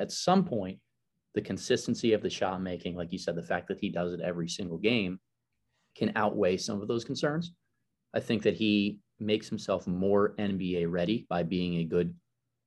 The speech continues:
high volume catch and shoot guy. But I think it's projectable enough to say that he's going to become that in the N B A if that's his role,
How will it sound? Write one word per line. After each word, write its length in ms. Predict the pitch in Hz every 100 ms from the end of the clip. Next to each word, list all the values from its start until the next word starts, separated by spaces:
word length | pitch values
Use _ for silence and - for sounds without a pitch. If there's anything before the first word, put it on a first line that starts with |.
| _
high 280 | - 95 90
volume 480 | 87 87 87 87 87
catch 240 | 90 85
and 80 | 85
shoot 220 | 87 85
guy. 320 | 85 87 123 - _ _ -
But 100 | 104
I 80 |
think 220 | 98 127 -
it's 100 | -
projectable 800 | - 95 92 101 - 90 87 90
enough 300 | 92 87 87
to 80 | 90
say 200 | - 85
that 100 | 85
he's 140 | 85
going 220 | - 87
to 60 | 85
become 400 | 85 85 110 107
that 180 | 90 90
in 80 | 87
the 120 | 87
N 140 | 87
B 160 | 85 87
A 160 | 87 85
if 140 | 85
that's 260 | 87 85 -
his 160 | 78
role, 540 | 87 104 120 90 85